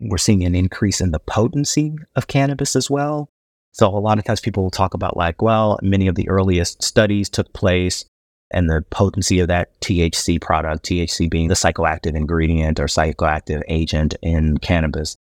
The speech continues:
was low percentage, like six percent, seven percent, eight percent. But now, you know, people are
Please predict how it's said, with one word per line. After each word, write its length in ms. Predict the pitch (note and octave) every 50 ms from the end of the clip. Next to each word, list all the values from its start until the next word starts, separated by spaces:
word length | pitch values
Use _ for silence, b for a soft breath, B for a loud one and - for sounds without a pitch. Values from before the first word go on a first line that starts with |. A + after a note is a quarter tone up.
| _ _ -
was 440 | F2+ F2+ F2 F2 E2 - - - _ _ - -
low 340 | G#2 A2 G#2+ G#2+ G#2+ G2+
percentage, 600 | - - - F#2 - - D2+ C#2+ B1+ - - - - -
like 120 | - - _ -
six 300 | - - - G2+ - -
percent, 500 | - - - F2+ - - F2 D#2+ E2 -
seven 300 | - - E2+ D#2 D#2+ D2
percent, 400 | - - D#2+ - - E2+ E2 D#2+ E2+
eight 180 | F2 F2 -
percent. 560 | - - E2+ - - - D#2 D2+ D#2 - - - _ _ -
But 120 | G2+ F#2+
now, 800 | G#2 G#2 G#2+ A2+ A2+ A2 G#2+ F#2+ F#2 F2+ F2 F2 F2 E2+ E2+ G2 -
you 160 | G2 F2+ F2
know, 140 | D#2 D#2 D2+
people 380 | - - - G2+ - F#2 E2+ E2+
are 400 | E2 D#2+ D#2 E2 E2 D#2 E2+